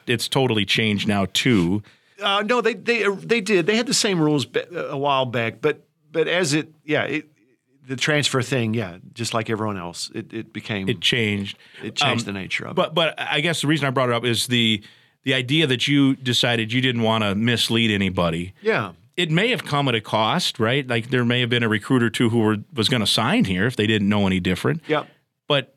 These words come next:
Speaker 1: that was worth it because you wanted to be a man of integrity, right?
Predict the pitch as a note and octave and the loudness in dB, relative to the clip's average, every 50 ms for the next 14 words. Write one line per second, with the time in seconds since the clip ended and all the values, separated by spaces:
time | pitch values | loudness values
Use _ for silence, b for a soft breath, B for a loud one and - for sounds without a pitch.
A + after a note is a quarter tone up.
0 | _ _ - C#3 D3 C#3+ B2 A2+ G2+ A2+ B2+ D3+ F#3+ D#3+ - D#2+ D#2 F#2 - - | _ _ -2 -2 0 2 0 0 0 2 2 2 2 2 0 -4 -8 -8 -4 -4
1 | A2+ G#2 - - A#2 A2+ A2 G#2+ G2+ - - - - - C3 C3 C3+ B2 A#2 A2+ | -4 -2 0 0 2 2 2 2 0 0 -2 -4 -4 0 2 4 4 4 2 0
2 | - A#2+ G#2+ G#2+ G#2+ G#2+ G#2+ G#2+ G#2+ G#2 G#2 G#2+ G#2+ A2 A2 G#2+ G#2 G2 F#2 F2 | 0 0 2 2 2 2 2 2 2 2 4 2 2 2 2 2 2 0 0 -2
3 | - - - - - A2 A2 - G3+ D#4 C4+ D#3 - - - D#2 D#2+ G2 C3+ F3 | -4 -10 -8 -4 -2 -2 0 2 2 2 2 0 -4 -6 -6 -6 -4 -4 -4 -4